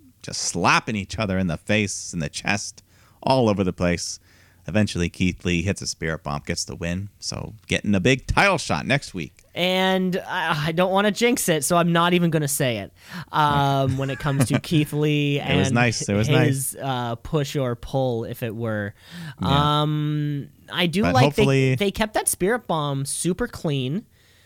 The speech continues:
Speaker 2: Or like,
Speaker 1: Yeah.
Speaker 2: uh, you know, uh, he didn't hit one until that was kinda like his actual finisher,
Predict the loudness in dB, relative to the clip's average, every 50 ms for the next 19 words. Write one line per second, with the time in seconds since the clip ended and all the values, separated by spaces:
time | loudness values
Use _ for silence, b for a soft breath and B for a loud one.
0 | b b b b -2 0 2 2 4 4 2 2 2 0 0 0 0 0 0 -2
1 | -2 -2 -2 -2 0 0 0 0 0 0 0 0 0 0 -2 -4 -4 -4 -2 -2
2 | 0 0 0 -2 -2 -4 -4 -4 -4 -4 -4 -4 -4 -2 -2 -2 -2 -4 -4 -6
3 | -6 -8 -8 -8 -8 -8 -8 -8 -8 -8 -8 -8 -8 -8 -8 -8 -8 -8 -10 -8
4 | -8 -8 -8 -6 -6 -6 -8 -6 -6 -4 -2 -2 0 -2